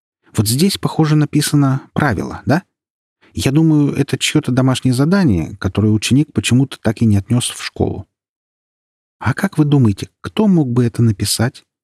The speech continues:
У кого может быть такой мелкий и аккуратный почерк?» «Так писали в старину», сказала бригадир Флири.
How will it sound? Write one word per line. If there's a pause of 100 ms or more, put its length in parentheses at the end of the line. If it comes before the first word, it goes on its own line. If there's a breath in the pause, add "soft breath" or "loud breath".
(260 loud breath)
У
кого
может
быть
такой
мелкий
и
аккуратный
почерк?» (1120)
«Так
писали
в
старину», (280 soft breath)
сказала
бригадир
Флири.